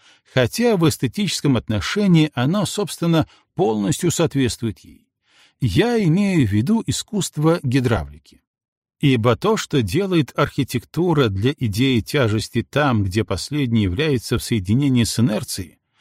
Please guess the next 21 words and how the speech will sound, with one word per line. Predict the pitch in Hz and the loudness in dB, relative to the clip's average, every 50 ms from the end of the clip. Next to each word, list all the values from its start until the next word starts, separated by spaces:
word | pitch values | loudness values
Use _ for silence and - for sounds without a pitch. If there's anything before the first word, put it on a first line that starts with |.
| _ _ _ _ _ _ | _ _ _ _ _ _
то | - 143 143 120 | 2 2 2 2
гидравлика | 104 117 113 101 117 180 220 214 170 139 131 117 - 123 113 | 2 0 0 2 2 0 0 0 0 0 -2 0 0 0 -2
делает | 101 90 120 196 220 220 202 190 147 117 | -2 -2 -4 -4 -2 0 0 0 0 0
для | 104 120 160 202 | 0 0 0 0
этой | 196 - 170 127 | -2 -2 0 0
же | 113 123 113 | 0 0 0
самой | - - 190 170 147 135 139 - | 0 0 2 2 4 2 2 0
идеи | 123 104 92 117 180 190 175 139 | -4 -6 -4 -4 -2 0 0 -2
там, | - - 135 160 196 202 175 151 - - - _ _ | 0 0 0 0 2 2 0 -2 -4 -6 -20 _ _
где | - 104 104 135 135 | -2 0 2 2 2
к | - - 127 | 0 0 -2
ней | 127 170 202 202 | -2 0 0 -2
присоединяется | 160 160 147 - - 127 107 98 110 151 180 185 160 - - 120 | 0 0 0 0 0 0 0 2 2 2 2 0 0 0 -2 -2
текучесть, | - 131 120 - - 185 170 - - 135 110 - - - _ _ _ _ | 0 -2 -2 -2 -2 -4 -4 0 0 0 0 -2 -4 -12 _ _ _ _
то | - 143 147 143 | 0 2 2 4
есть | 135 - - - 120 | 2 0 -2 -2 -2
бесформенность, | 113 123 - - - - 175 185 147 113 110 104 101 92 - - - - - - _ - | -2 -2 -2 -2 -4 -2 -2 0 2 2 2 2 2 0 -4 -8 -14 -20 -20 -16 _ 0
величайшая | 113 117 127 120 120 104 - 190 190 165 - - 143 131 | 2 2 4 4 2 0 2 0 0 0 0 0 0 -2
подвижность | - 120 104 87 98 165 208 170 139 165 180 165 - - - - _ | 0 -2 -2 -2 -2 -2 -2 -2 0 0 0 0 0 -4 -8 -10 _
и | - 151 117 | -4 -2 0
прозрачность. | - 127 117 - 101 92 80 - - - - - - - - - | 0 0 0 0 -2 -6 -10 -10 -14 -18 -16 -16 -18 -16 -18 -20